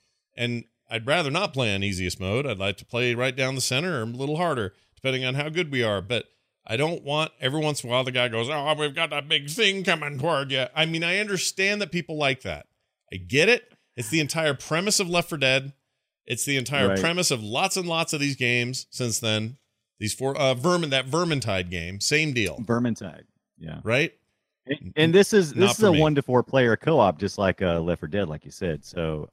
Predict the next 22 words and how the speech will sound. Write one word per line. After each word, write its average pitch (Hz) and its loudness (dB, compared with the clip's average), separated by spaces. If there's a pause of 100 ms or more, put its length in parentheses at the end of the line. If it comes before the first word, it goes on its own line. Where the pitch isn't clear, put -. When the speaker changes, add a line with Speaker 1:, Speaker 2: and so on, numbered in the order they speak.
(100)
Speaker 2:
I, 98 -4 (100)
I 110 4
do 139 4
Speaker 1:
Yes. 147 6
Speaker 2:
like 123 4
that 120 4
part, 98 2
but 131 6 (580)
sometimes 202 4
your 139 4
gaming 135 4
experience 123 0
can 110 0
be 104 2
very 117 2
much 110 2 (340)
molded 104 4
by 90 0
the 80 -4
group 87 -2
you're 87 -4
with. 76 -4